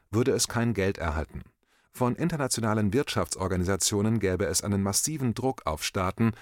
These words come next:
dem allgemeinen Trend zur Zerstörung der eigenen Wirtschaft zu folgen.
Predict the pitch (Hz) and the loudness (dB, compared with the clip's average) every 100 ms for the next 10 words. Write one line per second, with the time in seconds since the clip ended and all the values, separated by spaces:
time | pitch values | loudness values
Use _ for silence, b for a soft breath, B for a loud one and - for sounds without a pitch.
0 | B - 113 - 131 139 117 110 120 - | B 0 0 2 0 2 2 2 0 0
1 | 92 104 - 104 - 90 - 107 127 92 | -2 -2 -2 -2 0 -2 -2 0 0 0
2 | 85 85 85 85 95 90 85 85 - 90 | -2 -2 -2 -2 0 0 -2 -4 -4 -4
3 | - 107 - 135 120 60 | -4 -4 0 2 2 -4